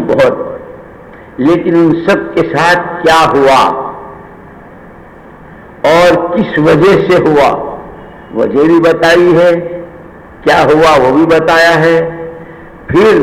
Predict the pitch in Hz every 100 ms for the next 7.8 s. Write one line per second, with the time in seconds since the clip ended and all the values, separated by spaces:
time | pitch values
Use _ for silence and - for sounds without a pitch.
0 | - - - - 156 180 185 156 180 196
1 | 156 160 160 160 160 165 170 165 160 127
2 | 135 143 180 196 139 107 - - - -
3 | - - - - - - - - - -
4 | - 170 - - - 185 175 - - -
5 | 151 170 165 - 147 156 170 170 151 123
6 | - 147 165 175 156 170 170 165 170 160
7 | 165 165 160 151 151 151 139